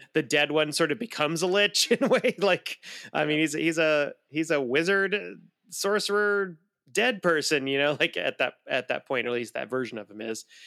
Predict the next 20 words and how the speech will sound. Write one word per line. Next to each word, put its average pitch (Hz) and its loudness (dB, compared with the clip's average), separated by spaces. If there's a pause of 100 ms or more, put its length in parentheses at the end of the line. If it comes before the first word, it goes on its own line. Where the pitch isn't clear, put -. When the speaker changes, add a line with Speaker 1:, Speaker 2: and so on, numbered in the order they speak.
(260)
Speaker 2:
Yeah. 156 4
Speaker 1:
And, 147 0
uh, 143 4
and 165 2
of 156 -2
course, - -2
uh, 139 2
Once 170 0
and 165 0
Future, 226 -2
which 147 -2
is - -6 (220)
still 156 0
coming 143 -2
out, 131 0 (100)
um, 120 -2
with, 117 -6
with 123 -8
new 117 -6 (180)
issues. - -6